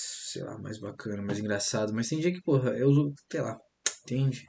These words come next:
É isso aí. Tem dia que vai ser assim, filosófico. Tem dia que vai ser engraçado. Tem dia que vai ser, sei lá. Tem dia, cara, tem dia, tem cinco meses que eu não faço, <laughs> tá ligado? Então foda-se, sei lá.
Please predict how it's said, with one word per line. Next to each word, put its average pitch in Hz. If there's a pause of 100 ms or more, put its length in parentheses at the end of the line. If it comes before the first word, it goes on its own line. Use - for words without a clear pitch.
(160)
É 123
isso 131
aí. 104
Tem 110
dia 120
que 120
vai 117
ser 113
assim, 113
filosófico. 151
Tem 139
dia 120
que 120
vai 113
ser 113
engraçado. 147
Tem 139
dia 113
que 113
vai 107
ser, 107
sei -
lá. - (1300)
Tem 175
dia, 147
cara, 110
tem 147
dia, 139
tem 127
cinco 175
meses 135
que -
eu 131
não 123
faço, 117
<laughs> -
tá - (160)
ligado? 117
Então 131
foda-se, - (380)
sei -
lá. -